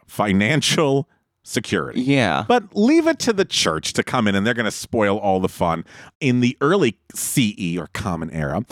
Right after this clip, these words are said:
Speaker 1: saying it would be fruitful for the bishops to approve the marriages, and then the ceremonies began to take on more religious overtones. So the church was saying,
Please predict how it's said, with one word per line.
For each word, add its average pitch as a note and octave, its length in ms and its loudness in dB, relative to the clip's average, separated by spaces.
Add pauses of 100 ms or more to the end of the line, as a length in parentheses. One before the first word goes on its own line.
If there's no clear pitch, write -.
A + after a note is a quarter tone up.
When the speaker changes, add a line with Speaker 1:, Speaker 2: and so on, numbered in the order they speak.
(260)
Speaker 1:
saying F#3+ 360 2
it F#3 100 -2
would G3 140 4
be G#3 120 4
fruitful C4+ 720 0
for - 180 -2
the F3 120 0
bishops - 560 -2
to C#3 160 0
approve D4+ 400 0
the F3 80 2
marriages, E2+ 640 -2 (300)
and F#3+ 120 2
then A#3+ 120 2
the A3 100 2
ceremonies F3+ 640 2
began C3+ 300 0
to - 80 -12
take C#3 280 -2
on C3+ 120 2
more G#2 260 4
religious F#2+ 560 0
overtones. A2+ 600 -2
So G#2+ 180 2
the G2 100 0
church A3+ 320 0
was - 120 -6
saying, F#2 320 -2